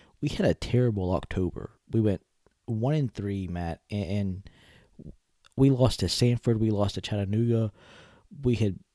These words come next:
beaten the Citadel, but we won twenty to nothing. It wasn't like our offense went out there and just really just laid it to 'em or anything like that. Um,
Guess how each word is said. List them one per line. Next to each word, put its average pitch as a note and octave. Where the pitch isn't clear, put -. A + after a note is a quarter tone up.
beaten C3+
the A#2
Citadel, A2+
but A2
we A2
won G#2
twenty B2
to G#2
nothing. G#2+
It G2+
wasn't A2
like G#2+
our -
offense F#2+
went G#2
out G2
there G#2
and G2
just F#2+
really F#2+
just -
laid G#2
it -
to G2+
'em G2
or F#2+
anything G2
like F#2
that. F#2+
Um, G#2